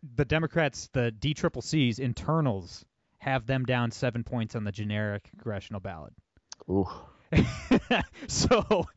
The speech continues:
Speaker 1: I mean,
Speaker 2: Maybe it's
Speaker 1: ma-
Speaker 2: that five dollar gas.
Speaker 1: Yeah, maybe it's the fi-, maybe it's the seven dollar a pound ground beef, the five dollar gas.
Speaker 2: No baby formula, war in
Speaker 1: Yeah,
Speaker 2: Ukraine.
Speaker 1: no baby formula, war in Europe.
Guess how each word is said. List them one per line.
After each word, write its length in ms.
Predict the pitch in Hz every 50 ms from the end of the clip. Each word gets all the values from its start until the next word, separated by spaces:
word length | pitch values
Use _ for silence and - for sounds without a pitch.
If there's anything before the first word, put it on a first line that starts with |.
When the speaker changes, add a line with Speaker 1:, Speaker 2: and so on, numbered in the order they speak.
| - - - 247 208
Speaker 1:
I 120 | - 160 165
mean, 520 | 170 170 165 156 147 147 143 135 123 101 - - _ _ _ _ _ _ _ _ _
Speaker 2:
Maybe 240 | - 110 110 117 131
it's 100 | 127 120
Speaker 1:
ma- 80 | 127 113
Speaker 2:
that 60 | 113
five 220 | - 120 113 113
dollar 300 | 110 120 110 107 107 104
gas. 540 | 95 98 98 104 110 101 95 - - - - - _ _ _ _ _ _ - 156 147 127
Speaker 1:
Yeah, 120 | - -
maybe 360 | 202 196 - - - 240 247 277
it's 140 | 285 -
the 60 | - 233
fi-, 160 | - 226 190
maybe 280 | 185 180 196 220 208 214
it's 120 | 196 - -
the 100 | 165 143
seven 440 | - - - 170 170 165 185 170
dollar 520 | 156 160 160 156 156 160 160 156 156 156 147
a 60 | 131 - _ _
pound 420 | - 160 156 156 160 156 151 143
ground 380 | 123 135 139 147 151 151 143 127
beef, 340 | 143 135 139 139 143 - -
the 80 | - 127
five 360 | - 135 131 139 135 131 123
dollar 320 | 127 123 123 127 120 117 107
gas. 520 | 113 104 104 101 101 98 98 - - - _ _ _ -
Speaker 2:
No 180 | 113 107 110 101
baby 300 | 104 98 101 92 98 95
formula, 600 | - 101 90 90 90 95 92 87 87 87 92 101 - -
war 240 | - - 82 80
in 60 | 82 82
Speaker 1:
Yeah, 60 | 120
Speaker 2:
Ukraine. 260 | 127 127 135 135 127
Speaker 1:
no 60 | 127
baby 300 | 147 127 123 123 117 120
formula, 640 | 107 - - 123 117 113 113 110 104 107 107 104 104
war 500 | 98 92 98 101 104 113 117 117 117 113
in 100 | 110 110
Europe. 440 | 104 101 101 101 104 104 101 - -